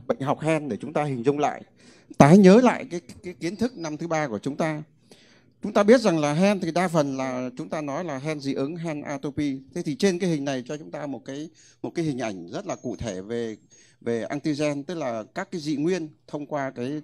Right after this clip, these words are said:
tế bào trình diện kháng nguyên để tác động lên, ờ, T H hai và lympho B tạo ra I G E và tác động trên tế bào mast.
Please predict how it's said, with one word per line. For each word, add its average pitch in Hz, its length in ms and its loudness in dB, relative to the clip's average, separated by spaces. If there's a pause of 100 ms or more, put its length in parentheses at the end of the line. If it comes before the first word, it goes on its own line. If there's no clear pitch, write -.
tế 156 80 -4
bào 117 300 -2 (220)
trình 110 160 -6
diện 101 140 -8
kháng 127 180 -10
nguyên 143 260 -8 (360)
để 98 260 -4
tác 175 200 -8
động 113 200 -6
lên, 131 400 -6
ờ, 120 320 -8 (140)
T - 40 -10
H 156 200 2 (140)
hai 156 280 -6
và 113 260 -8
lympho 135 280 -8
B 135 100 -8 (200)
tạo - 180 -12
ra 117 80 -8
I 123 140 -8
G 123 100 -12
E 120 220 -6
và 110 140 -10
tác 160 200 -14
động - 200 -10
trên 123 160 -12
tế 160 120 -10
bào 117 140 -12
mast. 135 260 -14